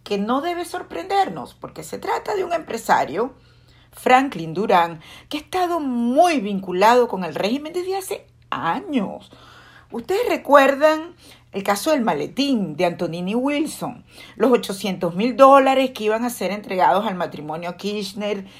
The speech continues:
y que estaban en un maletín justamente cuando llegó a Buenos Aires, en lo que se planificaba como un evento entre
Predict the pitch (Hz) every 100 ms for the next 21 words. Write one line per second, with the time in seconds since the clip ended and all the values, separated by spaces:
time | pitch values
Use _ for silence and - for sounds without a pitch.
0 | - - - 185 - 180 170 165 175 160
1 | 185 214 190 151 220 202 196 196 190 190
2 | 175 175 190 196 175 151 143 143 151 185
3 | 185 175 175 190 196 196 202 175 151 -
4 | 156 - - - - 127 147 131 - 160
5 | 185 180 165 160 165 175 180 170 196 190
6 | - _ _ 233 220 190 196 202 202